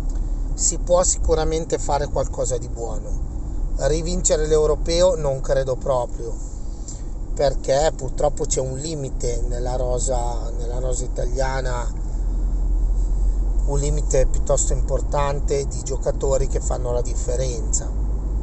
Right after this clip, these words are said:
Eh, però devo, devo ammettere che la gioia per la qualificazione c'è, è tanta,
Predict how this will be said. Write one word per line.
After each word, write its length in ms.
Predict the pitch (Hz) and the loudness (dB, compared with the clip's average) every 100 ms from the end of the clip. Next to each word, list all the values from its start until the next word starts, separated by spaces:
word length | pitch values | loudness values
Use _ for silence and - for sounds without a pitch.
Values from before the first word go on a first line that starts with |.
| - - - - | 0 -2 -2 -2
Eh, 160 | - - | 0 0
però 360 | 175 156 147 151 | 2 2 2 2
devo, 340 | 135 135 135 | 0 0 0
devo 260 | 139 135 147 | 0 0 0
ammettere 640 | 143 143 127 - 135 135 | 0 0 0 2 2 0
che 120 | - | -2
la 160 | 127 127 | -2 0
gioia 380 | 147 139 135 127 | 0 2 0 0
per 140 | 131 | -2
la 80 | 123 | -2
qualificazione 880 | 123 - - - - - 143 127 127 | 0 -2 -2 -2 0 2 0 0 0
c'è, 420 | - 147 156 165 - - - - - - - - - - | 4 4 4 2 0 0 0 0 0 0 0 2 2 2
è 140 | 131 - | 2 2
tanta, 680 | 143 139 135 131 143 143 | 2 2 2 2 4 4